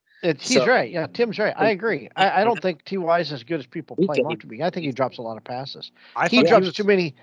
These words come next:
Speaker 1: He drops those passes that he needs to be catching.
Speaker 2: Yep,
Speaker 3: Yeah.
Speaker 2: which are the ones that you need to get. <laughs>
Speaker 3: The vet, the vet should not be dropping those passes. That's what,
Speaker 1: Exactly.
Speaker 3: that's what, uh,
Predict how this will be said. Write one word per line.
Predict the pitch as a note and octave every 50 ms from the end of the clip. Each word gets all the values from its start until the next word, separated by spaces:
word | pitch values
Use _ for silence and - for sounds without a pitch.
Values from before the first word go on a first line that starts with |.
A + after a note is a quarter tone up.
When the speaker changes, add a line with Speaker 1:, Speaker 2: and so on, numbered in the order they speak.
| - _ _ _ _
Speaker 1:
He | - - A#3 B3
drops | G#3 F3+ G#3 G3+ G3 - -
those | - F#3 F3 -
passes | _ - E3+ E3 D#3 - - F3 D3 A#2+ -
that | - C3 G#2+
he | - - F3+ E3+ D#3
needs | D3 D3 D3+ E3+ E3+ E3 D3+ - - -
to | - D3+ C#3
be | B2+ B2+
catching. | - - - C3+ A2+ - - - - - _ - _ _ _ _ _ _ _
Speaker 2:
Yep, | A#2+ C3 C#3+
Speaker 3:
Yeah. | F#2+ F2+ - -
Speaker 2:
which | - A#2+ - _ _ _ _
are | B2 B2+
the | B2+
ones | B2 C3+ C#3+ C#3 B2+ B2
that | B2+ A#2+
you | C3 C3+
need | C3 B2+ B2 A#2+ -
to | -
get. | - C#3+ C#3+ C3+ - - _
<laughs> | C#3 G#3 F3+ - _ _ _ _ _ _ _ _ _
Speaker 3:
The | C#3 C3+
vet, | A2+ G#2 B2 C3 C#3 C3+ - C3
the | C3+ C3+ B2+
vet | G#2+ G2 A2 B2+ C3 D3 B2+
should | - - B2+ A#2
not | A#2+ A#2+ A#2 A#2 _
be | - A#2 A2+ G#2+
dropping | G2+ - A2 A2 G#2+ G2+ - G2+ F#2+
those | F#2 F#2+ F#2 -
passes. | _ - G2 F2+ F2 - - F#2+ F2 F2
That's | G2 F#2+ -
what, | E3+ D3+ C3
Speaker 1:
Exactly. | A#2+ - - D3 C#3 C3 B2+ - - - A#2+ -
Speaker 3:
that's | A#2 A#2 B2 - - B2+
what, | B2 B2 A#2+ A#2 A2+
uh, | A2 G#2+ G#2 G#2 G2+ G2 F#2+ G2